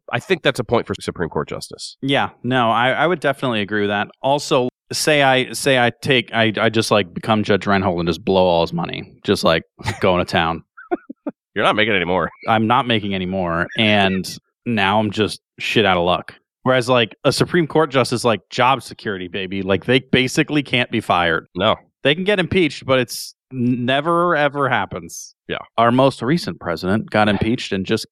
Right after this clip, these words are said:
Speaker 2: continued working. <laughs> And no one said anything about it. Crazy. Once you get to that level, you could do whatever you want.
Speaker 1: Takes a lot to get there.
Speaker 2: That's something that you just,
Speaker 1: Yeah.
Speaker 2: like, don't have to worry about it. You can retire when you feel like it, or if you decide you don't wanna retire, you just
Speaker 1: Just
Speaker 2: wanna work
Speaker 1: die.
Speaker 2: till you're dead.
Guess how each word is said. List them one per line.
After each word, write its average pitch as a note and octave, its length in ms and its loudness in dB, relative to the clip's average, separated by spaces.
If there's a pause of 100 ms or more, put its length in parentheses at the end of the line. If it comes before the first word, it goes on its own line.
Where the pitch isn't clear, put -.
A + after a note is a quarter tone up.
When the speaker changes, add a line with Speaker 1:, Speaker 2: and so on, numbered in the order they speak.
(280)
Speaker 2:
continued A#2+ 500 2
working. A#2+ 420 0
<laughs> - 40 -20 (800)
And A#2+ 120 2
no A2+ 120 4
one C#3+ 180 2
said D#3 220 2
anything A2 260 2
about F#2 300 -2
it. F2 100 -6 (180)
Crazy. E3+ 400 0 (420)
Once C#3+ 240 -2
you E3 60 -4
get C#3+ 220 0
to - 60 -20
that F#2+ 180 -2
level, E2 460 -10
you G#2+ 140 0
could G#2+ 120 2
do G#2 120 2
whatever F2+ 220 2
you E2 120 -2
want. D#2+ 180 -2
Speaker 1:
Takes E2+ 80 -10
a F#2+ 40 -6
lot F#2+ 120 0
to F2 60 -16
get D#2+ 140 -4
there. - 240 -18
Speaker 2:
That's C#3+ 220 0
something A2 460 -2 (200)
that A2+ 80 0
you A2 60 2
just, A#2+ 160 0
Speaker 1:
Yeah. A#2 80 2
Speaker 2:
like, G#2 80 -2 (100)
don't G#2+ 120 0
have G#2+ 120 0
to A#2+ 60 2
worry C3 140 2
about G#2 180 0
it. F#2 100 -6
You A#2+ 100 0
can C3+ 100 2
retire B2 380 0
when C3 120 -2
you B2 60 -4
feel A#2+ 180 0
like C#3 200 0
it, G3 140 -2 (260)
or A#2 280 2
if A#2 180 0
you B2 60 -2
decide A2 280 0
you G#2 40 -2
don't G#2+ 100 2
wanna A#2 160 2
retire, C#3 300 0
you C#3 100 0
just G2 160 -4
Speaker 1:
Just A2 100 2
Speaker 2:
wanna G2+ 120 0
work G#2+ 100 2
Speaker 1:
die. C3 80 2
Speaker 2:
till B2 100 2
you're G2+ 100 -2
dead. B2 220 0